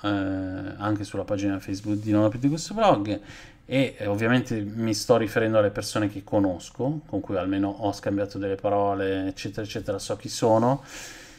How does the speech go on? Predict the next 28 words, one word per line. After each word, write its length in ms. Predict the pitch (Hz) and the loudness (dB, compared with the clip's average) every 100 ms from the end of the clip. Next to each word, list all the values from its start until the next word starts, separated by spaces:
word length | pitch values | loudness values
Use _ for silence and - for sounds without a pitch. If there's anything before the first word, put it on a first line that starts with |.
| - | -2
Se 200 | - 151 | 8 10
avete 260 | 127 135 | 10 8
voglia 260 | 123 120 113 | 8 8 6
di 240 | 107 110 | 0 -2
stare 320 | 104 123 110 | 2 6 6
con 140 | 107 117 | 4 2
noi 160 | 117 | 2
in 100 | 110 | 2
live, 800 | 113 110 104 101 104 123 135 110 107 | 6 6 6 4 6 10 10 8 4
parleremo 1080 | 113 113 120 120 113 104 104 95 95 90 - | 4 8 8 8 4 4 4 4 0 -2 -4
in 80 | 113 | 0
modo 260 | 117 110 107 | 0 0 2
molto, 540 | 113 147 156 151 135 | 6 8 8 6 8
molto 320 | 127 131 - | 8 8 6
rilassato, 720 | 117 110 107 - 95 90 - 98 | 2 2 2 2 2 2 -2 -2
quindi 240 | 104 98 | 0 0
senza, 1040 | - 107 104 98 101 92 92 87 87 90 - - - - - _ - - - 151 | 0 0 0 0 -2 -4 -6 -6 -8 -8 -12 -20 -20 -20 -20 _ -20 -20 -16 -10
mm, 440 | 107 98 92 98 98 | -2 0 2 2 2
nie-, 220 | 95 - | 2 0
cioè, 200 | - - - 127 117 | 0 0 -4 -16 -6
mo-, 500 | 104 95 101 110 110 | -2 -2 -2 -4 -2
molto 380 | 107 127 123 - | 2 2 2 -2
cacciarone, 800 | 104 - 110 101 92 104 127 | -2 4 6 6 4 0 0
parleremo 640 | 127 110 104 110 110 107 104 | 0 0 0 0 2 4 4
di, 340 | 98 98 98 | 4 2 2
di 100 | 98 | 2
horror 380 | 127 127 127 117 | 4 6 6 4
insieme. 760 | 123 131 - 139 139 151 170 | 0 2 6 10 12 10 8